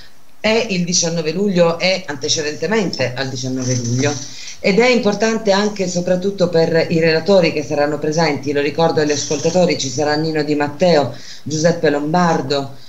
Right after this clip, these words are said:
entrambi i magistrati, Gi-, Gianfranco Donadio, Antonio Ingroia, Saverio Lodato, Salvatore Borsellino e il direttore di Antimafia duemila, Giorgio Bongiovanni. Il moderatore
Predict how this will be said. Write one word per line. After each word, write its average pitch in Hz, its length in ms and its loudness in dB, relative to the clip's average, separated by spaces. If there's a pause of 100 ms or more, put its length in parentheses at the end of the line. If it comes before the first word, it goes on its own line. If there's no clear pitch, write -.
(160)
entrambi 139 320 -2
i 143 40 -2
magistrati, 151 680 -2
Gi-, 143 260 -4
Gianfranco 156 520 0
Donadio, 151 500 0
Antonio 156 420 -2
Ingroia, 160 500 2
Saverio 156 400 0
Lodato, 147 640 2
Salvatore 180 720 0
Borsellino 196 800 0
e 185 220 4
il 180 120 2
direttore 170 540 2
di 147 60 -2
Antimafia 156 420 -4
duemila, 165 380 2
Giorgio 151 320 2
Bongiovanni. 139 1000 0
Il 196 160 4
moderatore 175 800 2